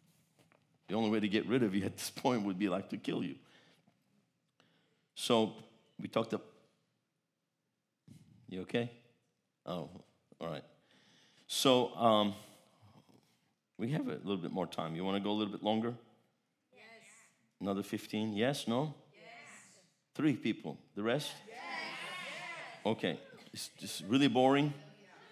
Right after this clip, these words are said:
Speaker 1: Huh? So, obviously, we can give examples from the Bible of positional leadership.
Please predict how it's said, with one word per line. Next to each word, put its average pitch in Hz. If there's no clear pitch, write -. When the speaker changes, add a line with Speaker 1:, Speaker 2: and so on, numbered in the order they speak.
Speaker 1:
Huh? 92
So, 117
obviously, 123
we 110
can 110
give 107
examples 104
from 92
the 87
Bible 92
of -
positional 98
leadership. 92